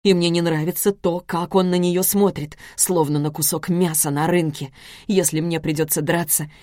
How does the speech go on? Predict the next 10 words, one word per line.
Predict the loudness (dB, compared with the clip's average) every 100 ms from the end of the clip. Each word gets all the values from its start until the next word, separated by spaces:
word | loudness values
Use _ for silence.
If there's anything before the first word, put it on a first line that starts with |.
| -12
я | -4 -2
это | 0 0
сделаю, | 0 2 2 0 -4 -8 _
и | 4 4
одно | 4 2 2
движение | 0 2 2 2 0
в |
сторону | 2 4 4 4
моей | 2 2 4
дочери. | 4 4 2 0